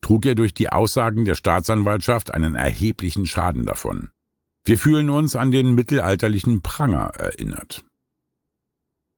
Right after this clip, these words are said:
Natürlich ist die Öffentlichkeit neugierig und möchte wissen, was vor sich geht. Es ist jedoch wichtig, dass bestimmte Verfahrensteile vertraulich bleiben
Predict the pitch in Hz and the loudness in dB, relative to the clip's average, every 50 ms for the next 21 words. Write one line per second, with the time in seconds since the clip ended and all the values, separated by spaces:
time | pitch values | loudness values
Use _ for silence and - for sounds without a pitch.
0 | _ 76 76 76 - - 123 139 156 147 117 85 71 65 - 67 78 - - - | _ -2 -2 0 2 4 4 6 4 4 2 2 0 -2 -2 -4 -4 -4 -4 -6
1 | _ - 82 71 67 87 - - 110 95 92 80 - - 90 85 85 78 80 80 | _ -2 0 0 0 0 0 0 2 2 2 0 0 0 0 2 2 0 0 0
2 | 82 90 95 104 104 110 104 104 113 117 101 85 92 85 78 80 90 78 - - | 2 2 2 2 2 2 2 2 2 2 2 0 0 0 0 2 0 0 0 0
3 | 82 80 90 - - 101 90 90 80 - - 107 110 107 87 73 64 - - 62 | 0 0 0 0 0 0 0 0 0 0 0 0 0 2 0 -2 -4 -4 -4 -6
4 | 55 50 - - - _ _ _ _ _ _ _ _ - 78 78 - 147 147 - | -6 -6 -6 -10 -16 _ _ _ _ _ _ _ _ -2 -2 0 0 0 -2 0
5 | - 127 95 90 76 - - 62 - 73 73 - - 113 131 139 - - - 98 | 0 0 2 2 0 -2 -2 -2 -2 -2 -2 -2 -2 -2 -2 -2 -4 -4 -2 -2
6 | 90 - - - 80 - - - 135 147 - - 80 - - 67 - - 78 76 | -2 0 -2 -2 -4 -2 0 0 0 0 0 -2 -2 -2 -2 -2 0 0 0 2
7 | 76 82 85 78 - - 98 92 95 - - 107 - - - 92 107 117 107 82 | 2 0 0 -2 0 0 0 0 0 0 -2 -2 -2 0 0 0 2 2 0 0
8 | - - - 64 58 60 58 80 101 107 | -2 -2 -2 -2 0 0 0 0 0 -2